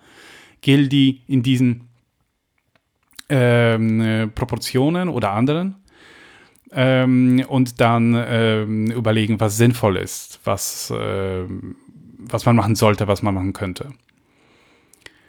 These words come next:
Also unterm Strich geht es darum, wo fange ich an?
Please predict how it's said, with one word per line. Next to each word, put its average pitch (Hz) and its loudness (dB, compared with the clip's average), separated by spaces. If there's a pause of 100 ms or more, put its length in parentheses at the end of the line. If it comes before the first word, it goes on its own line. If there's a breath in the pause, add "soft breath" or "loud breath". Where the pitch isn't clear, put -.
(520 soft breath)
Also 151 4 (680)
unterm 165 2
Strich 190 -2
geht - -4
es 139 -2
darum, 127 2 (600)
wo 170 6
fange 175 0
ich - -6
an? 151 0